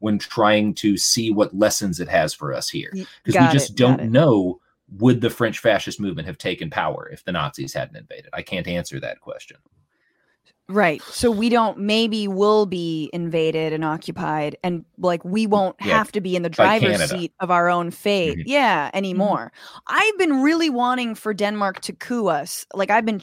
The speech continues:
Speaker 2: putting out the call, "Just give us universal health care, you know, and whatever else you got."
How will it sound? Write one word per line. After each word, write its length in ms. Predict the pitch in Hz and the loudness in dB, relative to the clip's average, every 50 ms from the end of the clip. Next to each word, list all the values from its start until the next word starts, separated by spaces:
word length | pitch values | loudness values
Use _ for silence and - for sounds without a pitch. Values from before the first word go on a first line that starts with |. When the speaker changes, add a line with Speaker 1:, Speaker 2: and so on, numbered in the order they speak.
| _ - | _ -6
Speaker 2:
putting 300 | - - 302 285 262 240 | -4 -2 0 0 0 0
out 160 | 226 226 - | -2 -2 -2
the 80 | - 170 | -6 -8
call, 560 | - - 202 202 196 170 156 143 135 - - _ - - - - - _ _ _ | -4 0 2 4 4 4 4 2 -2 -4 -10 _ -20 -20 -20 -20 -20 _ _ _
"Just 360 | - - 262 262 233 - - - | -6 -2 -2 -2 -2 -2 -4 -2
give 180 | 262 311 330 294 | 0 2 2 2
us 180 | 285 240 - | 2 2 2
universal 440 | 240 262 254 240 226 233 226 214 180 | 0 0 2 2 2 0 0 -2 -2
health 400 | 202 220 214 226 226 214 - - | -2 0 0 0 -2 -4 -6 -6
care, 520 | - 233 214 208 208 208 202 202 202 196 - _ - _ _ _ _ _ _ | -2 0 2 2 2 4 2 2 0 -2 -4 _ -20 _ _ _ _ _ _
you 160 | 190 208 220 | -2 0 2
know, 340 | 208 196 180 175 175 170 160 - - | 2 4 4 2 2 0 -2 -4 -4
and 540 | 196 196 196 190 190 190 185 180 180 180 180 | -2 0 0 0 0 0 -2 -4 -6 -4 0
whatever 400 | 190 208 196 196 190 180 185 180 | 4 4 6 6 4 4 4 4
else 260 | 175 180 180 180 - | 4 4 2 0 -4
you 80 | 190 180 | -6 -2
got." 300 | 165 165 156 143 127 | 0 2 2 2 2